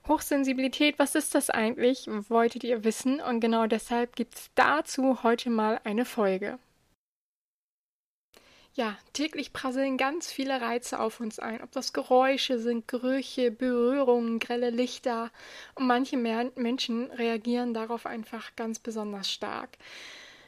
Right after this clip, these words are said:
Manche Leute scheinen diese Umwelteinflüsse einfach anders wahrzunehmen und auch anders zu verarbeiten.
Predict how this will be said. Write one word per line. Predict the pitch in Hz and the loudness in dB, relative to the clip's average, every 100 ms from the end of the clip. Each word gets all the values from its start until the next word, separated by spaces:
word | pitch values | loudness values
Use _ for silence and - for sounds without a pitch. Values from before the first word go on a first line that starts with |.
| _ | _
Manche | 247 277 302 294 | 0 0 0 4
Leute | 247 247 254 277 269 285 - 453 - - | 6 6 6 2 2 0 -8 -16 -20 -14
scheinen | - 254 269 302 277 | -10 -2 0 0 0
diese | 254 247 | 2 0
Umwelteinflüsse | 262 294 370 294 294 - 254 247 - 262 - 262 - | 0 0 2 4 4 0 -4 -6 -4 -6 -4 -6 -4
einfach | 240 - 233 - | -8 -8 -10 -8
anders | 240 240 220 | -6 -4 0
wahrzunehmen | 233 240 294 - 277 285 294 302 | 2 2 0 -2 -2 0 -2 -4
und | - 254 | -10 -6
auch | 262 - | -6 -6
anders | - 240 233 233 - | -4 -2 -2 -4 -8
zu | 247 | -10
verarbeiten. | - - 208 190 190 - 226 233 | -6 -4 -4 -6 -6 -8 -10 -12